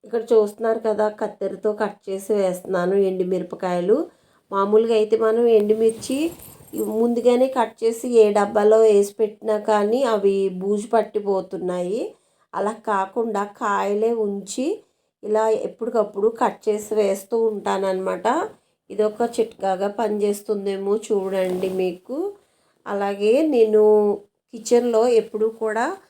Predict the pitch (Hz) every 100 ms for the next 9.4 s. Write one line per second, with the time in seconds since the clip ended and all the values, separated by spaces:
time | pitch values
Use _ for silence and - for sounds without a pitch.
0 | _ _ - 208 220 220 220 - 202 226
1 | 247 233 - 208 208 208 202 196 196 208
2 | 196 190 202 202 190 190 185 180 190 190
3 | 190 208 185 190 185 190 185 185 180 180
4 | 220 311 _ _ _ _ 185 190 190 196
5 | 185 185 180 185 185 202 - 202 190 _
6 | 185 185 - 202 190 185 185 185 180 190
7 | 196 - 185 185 180 196 196 190 185 185
8 | 190 202 - _ 196 190 185 190 196 190
9 | 190 190 320